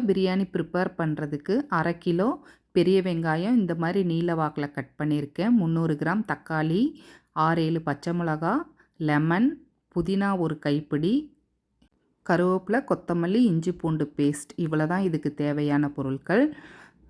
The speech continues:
ஒரு கிலோ இறாலை நல்லா சுத்தமா உப்பு போட்டு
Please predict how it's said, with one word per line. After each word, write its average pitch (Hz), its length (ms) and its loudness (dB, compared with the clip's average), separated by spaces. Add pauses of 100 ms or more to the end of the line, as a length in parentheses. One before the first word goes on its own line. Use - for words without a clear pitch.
(240)
ஒரு 170 200 4
கிலோ 185 180 2 (180)
இறாலை 151 320 0 (140)
நல்லா 151 280 2 (120)
சுத்தமா 170 420 -2 (140)
உப்பு 180 260 -2
போட்டு 160 240 -2